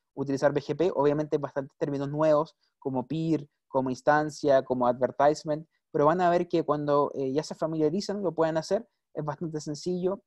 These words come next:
y van a ver cómo realmente van a poder también ustedes elegir por dónde va el tráfico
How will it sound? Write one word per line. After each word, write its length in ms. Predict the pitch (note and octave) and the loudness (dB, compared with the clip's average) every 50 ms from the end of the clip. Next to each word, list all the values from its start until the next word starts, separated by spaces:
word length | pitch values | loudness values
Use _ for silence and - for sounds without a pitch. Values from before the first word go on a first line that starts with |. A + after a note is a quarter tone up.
| _ _ - | _ _ -8
y 80 | C3+ | -4
van 160 | C#3 C#3+ D3+ | -2 -2 0
a 60 | C#3+ C#3+ | 2 0
ver 120 | D3 D3 | 0 0
cómo 220 | - D3+ D3+ C#3+ | -2 -4 -2 -2
realmente 360 | C#3+ C3+ C3+ D3 D3 D3+ - D3 | -2 -2 -2 -4 -4 -4 -2 -2
van 140 | C#3 C#3 | -2 0
a 100 | D3 C#3 | -2 -2
poder 300 | C#3+ C#3 C#3 C#3 D3 D3+ _ _ _ _ _ | -2 0 2 2 2 0 _ _ _ _ _
también 240 | - C#3 C#3 C#3 C#3 | -6 -4 -4 -4 -4
ustedes 320 | - - - C#3 C#3+ C#3+ | -4 -2 -2 0 0 0
elegir 380 | D3 C3 B2 - - D3 C#3 - | -2 -2 -4 -4 -4 -6 -4 -2
por 140 | - C3 | -2 -4
dónde 220 | B2+ C3 C3+ C3 C3 | -2 -2 0 2 4
va 80 | B2 | 4
el 80 | B2 A#2+ | 4 4
tráfico 540 | - C3+ C3 B2+ - C#3+ C3 - C3+ C3 | 4 0 0 0 -2 -8 -6 -4 -6 -6